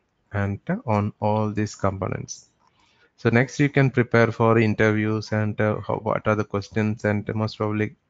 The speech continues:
uh, probable question they ask. I'll, I'll also help you on that.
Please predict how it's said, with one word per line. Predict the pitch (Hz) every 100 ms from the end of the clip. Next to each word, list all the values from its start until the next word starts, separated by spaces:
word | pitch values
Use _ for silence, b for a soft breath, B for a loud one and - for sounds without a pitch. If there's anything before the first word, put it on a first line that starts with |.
| _
uh, | 104 - - _ _
probable | 113 104 107
question | 104 101 - 107 101
they | 107
ask. | 104 104 120 -
I'll, | 104 104
I'll | 101 101
also | 104 -
help | 101 98 -
you | 101
on | 98
that. | 95 110